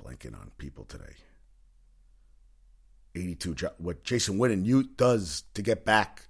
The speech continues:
after a game, like after the game Sunday, compression, which my buddy Harris has at his place, his cryo place in New York. If you haven't checked it out, go check it out. Cryotherapy. And he has these cryo pant that, like, t-, uh,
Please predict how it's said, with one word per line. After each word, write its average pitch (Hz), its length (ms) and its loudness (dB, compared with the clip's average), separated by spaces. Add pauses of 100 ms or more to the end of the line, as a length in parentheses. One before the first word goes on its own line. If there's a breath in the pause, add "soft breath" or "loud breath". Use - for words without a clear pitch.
(100)
after 95 300 -4
a 85 60 -4
game, 98 340 -2
like 76 320 -10
after 95 160 -4
the 101 60 -8
game 110 180 -2
Sunday, 113 460 0 (320 loud breath)
compression, 117 520 2
which 117 180 -2
my 92 100 2
buddy 101 280 0
Harris 85 340 0
has 78 220 -2
at 73 60 -8
his 65 80 -12
place, 82 220 -6
his - 120 -8
cryo 92 320 0
place 73 240 -6
in 73 60 -6
New 78 80 -4
York. 80 140 -6
If 82 80 -8
you 90 60 -2
haven't 87 180 -4
checked 90 220 -6
it 85 60 -6
out, 85 220 -4
go 85 120 -8
check - 260 -6
it 80 60 -4
out. 76 200 -6 (320 soft breath)
Cryotherapy. 80 680 -6 (1500 soft breath)
And 76 320 -6
he 87 120 -4
has 85 180 -4
these 76 200 -8
cryo 110 460 0
pant 85 440 -8
that, 76 180 -8
like, 73 160 -10 (160)
t-, - 120 -10
uh, 57 680 -8